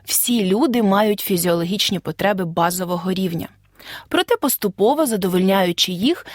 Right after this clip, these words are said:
людина прагне більшого, кращого, хоче відчувати безпеку, навчатись, досягати успіхів в улюбленій справі, допомагати іншим, зрештою, реалізувати свій потенціал. Подивіться на цю піраміду.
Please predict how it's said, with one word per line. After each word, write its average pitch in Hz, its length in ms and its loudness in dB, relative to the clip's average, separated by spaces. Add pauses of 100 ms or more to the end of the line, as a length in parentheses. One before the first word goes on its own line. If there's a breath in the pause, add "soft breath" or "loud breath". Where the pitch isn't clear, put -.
(160 loud breath)
людина 269 360 2
прагне 226 540 0 (100)
більшого, 175 720 0 (220)
кращого, - 800 -2 (260 loud breath)
хоче 381 320 0
відчувати 208 520 -2
безпеку, 202 680 0 (240 loud breath)
навчатись, - 840 0 (220 soft breath)
досягати 262 540 2 (100)
успіхів 226 520 0
в - 240 -10
улюбленій 196 580 2
справі, 214 600 0 (260 loud breath)
допомагати 190 800 0
іншим, 208 500 2 (240 loud breath)
зрештою, 262 760 0 (200 loud breath)
реалізувати 175 880 0
свій 170 460 -4
потенціал. 165 760 -2 (640)
Подивіться 302 480 2
на 208 120 2
цю 311 180 -2
піраміду. 208 600 -2